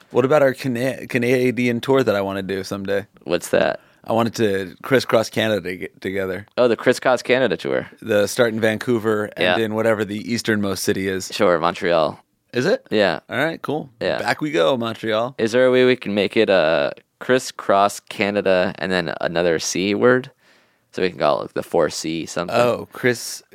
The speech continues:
Speaker 2: Cross Canada
Speaker 1: Canada.
Speaker 2: caravan.
Speaker 1: Yeah,
Speaker 2: So we can
Speaker 1: caravan works.
Speaker 2: camper.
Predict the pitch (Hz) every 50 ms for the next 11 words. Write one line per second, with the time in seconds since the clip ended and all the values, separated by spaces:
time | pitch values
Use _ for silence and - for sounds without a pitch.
0 | - - - - 123 110 - 95 98 92 - - - - - _ _ _ - -
1 | - 101 95 95 - 117 - 113 - 80 - - - 101 - - _ _ _ _
2 | _ _ _ _ _ _ _ _ _ _ _ _ - - 104 95 92 92 90 82
3 | 80 69 60 55 55 57 - - _ _ 123 120 110 117 113 120 131 135 - _
4 | - - 110 107 104 110 101 104 101 101 104 104 104 104 110 107 107 - - -
5 | - - - - 104 - - 73 62 - -